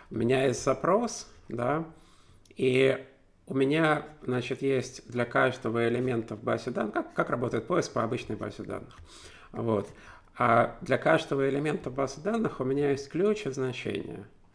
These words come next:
И я как бы сравниваю запрос с ключом, то есть у меня есть способ быстро посчитать, насколько,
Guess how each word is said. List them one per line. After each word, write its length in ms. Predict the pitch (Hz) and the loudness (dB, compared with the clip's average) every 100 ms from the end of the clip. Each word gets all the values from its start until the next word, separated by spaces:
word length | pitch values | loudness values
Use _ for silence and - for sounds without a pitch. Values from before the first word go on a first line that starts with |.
| - - - - | -20 -20 -20 -6
И 100 | 127 | 0
я 180 | 147 156 | 4 4
как 300 | 156 143 - | 4 0 0
бы 80 | |
сравниваю 640 | 123 151 143 131 123 120 117 | -4 2 2 4 0 0 -2
запрос 420 | 120 - 131 - | -4 -2 -2 -2
с 60 | |
ключом, 420 | - 131 - - 247 - | -6 -8 -2 -2 -2 -10
то 60 | - | -14
есть 180 | - 117 | -12 -8
у 40 | |
меня 180 | 117 113 | -4 -2
есть 220 | 107 107 | -4 -6
способ 380 | - 127 - 107 | -4 -4 -2 -4
быстро 340 | 117 123 113 | -2 -2 -2
посчитать, 560 | - 110 - 117 120 - | -10 -8 -8 -2 -2 -2
насколько, 640 | 107 - 117 113 104 104 | -10 -2 -2 -2 -6 -8